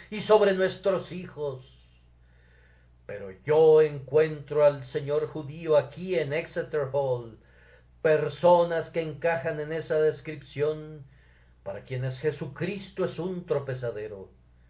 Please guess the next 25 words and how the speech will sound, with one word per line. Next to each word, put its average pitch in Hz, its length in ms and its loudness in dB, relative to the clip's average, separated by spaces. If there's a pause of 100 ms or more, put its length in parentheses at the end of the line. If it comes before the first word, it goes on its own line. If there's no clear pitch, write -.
(1700)
Permítanme 165 1080 2
que 139 100 -4
les 131 220 -6
haga 170 280 4
una 165 200 -4
descripción 151 1000 -2
de 151 100 -10
ustedes 143 540 -4
mismos, 170 500 -12 (400)
de 147 160 0
algunos 143 580 -2
de 107 100 -18
ustedes. 95 560 -16 (960)
Ustedes 220 640 6
también 190 600 4
eran 180 300 2
miembros 165 640 0
de 151 100 6
una 175 360 0
familia 156 640 -2
piadosa, 127 840 -2
¿no 135 140 -4
es 160 140 -4
así? 160 440 -8 (800)
Sí, 151 320 -10